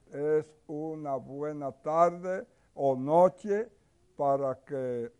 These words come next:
usted se convierta en una flor de Jesucristo. <clears throat> Bien, amados, eh, vamos a hablar en el nombre de Jesucristo en esta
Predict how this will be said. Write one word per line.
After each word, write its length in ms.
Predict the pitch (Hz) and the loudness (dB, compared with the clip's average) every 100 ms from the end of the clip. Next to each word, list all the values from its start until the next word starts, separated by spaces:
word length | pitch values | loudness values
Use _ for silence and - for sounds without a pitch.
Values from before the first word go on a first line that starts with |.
| _ - | _ -14
usted 560 | 135 127 _ 165 151 | -12 -14 _ 0 0
se 220 | 147 139 | 0 -8
convierta 1000 | 117 131 120 131 147 139 120 - 120 95 _ _ | -8 -8 -6 -2 -2 -2 -6 -10 -10 -10 _ _
en 240 | 117 117 120 | -8 -8 -6
una 300 | 139 127 117 | -6 -6 -6
flor 580 | - 135 139 117 98 - | -6 0 2 0 -8 -18
de 220 | 123 113 | -14 -12
Jesucristo. 880 | 107 104 - 101 110 107 - - 98 _ | -10 -14 -18 -20 -16 -16 -18 -20 -20 _
<clears throat> 1400 | 117 120 - 120 104 82 _ _ _ _ _ _ _ _ | -16 -16 -16 -16 -14 -18 _ _ _ _ _ _ _ _
Bien, 360 | - 147 165 160 | -2 10 10 10
amados, 640 | 147 151 143 117 92 - _ _ _ _ _ _ _ _ _ _ _ _ _ _ _ _ _ _ _ - | 2 2 2 2 -6 -12 _ _ _ _ _ _ _ _ _ _ _ _ _ _ _ _ _ _ _ 0
eh, 560 | 151 156 143 139 123 127 _ - | 4 6 6 2 -6 -12 _ -16
vamos 440 | 139 175 208 190 | -8 -8 -6 -4
a 60 | 160 | -4
hablar 480 | 143 156 165 165 | -2 6 6 6
en 400 | 160 151 143 123 | 2 -6 -8 -12
el 240 | 135 135 127 | -10 -8 -6
nombre 400 | 151 170 160 147 | -6 -6 -4 -4
de 220 | 139 139 | -2 -6
Jesucristo 680 | 131 139 - 147 156 151 135 | -8 -12 -12 -10 -10 -10 -10
en 120 | 131 | -10
esta 520 | 139 139 127 117 104 | -10 -8 -8 -6 -10